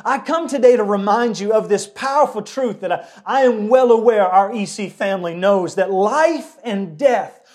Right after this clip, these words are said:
are in the power of the tongue, Proverbs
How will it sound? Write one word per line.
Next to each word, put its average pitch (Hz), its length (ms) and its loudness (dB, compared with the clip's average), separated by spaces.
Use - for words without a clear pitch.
are 220 160 2
in 220 140 -2
the 175 120 0
power 170 600 -2
of 170 200 -2
the 151 100 -2
tongue, 151 440 -8
Proverbs 156 600 -4